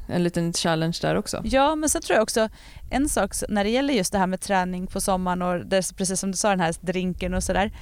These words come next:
Speaker 2: att det som
Speaker 1: <laughs>
Speaker 2: också är klurigt för många och som jag tror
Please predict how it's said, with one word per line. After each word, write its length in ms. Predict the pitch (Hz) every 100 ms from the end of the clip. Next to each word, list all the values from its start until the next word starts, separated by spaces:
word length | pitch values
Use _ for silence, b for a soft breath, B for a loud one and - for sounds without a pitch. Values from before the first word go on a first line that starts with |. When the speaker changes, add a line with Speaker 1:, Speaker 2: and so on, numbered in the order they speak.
| B B B
Speaker 2:
att 260 | 214 - -
det 180 | 214 226
som 160 | 226 - 233
Speaker 1:
<laughs> 120 | 226
Speaker 2:
också 260 | 240 254
är 60 | 214
klurigt 460 | - 226 220 311 -
för 100 | 254
många 380 | 226 175 175
och 60 | 185
som 180 | - 202
jag 220 | 208 277
tror 300 | - 208 190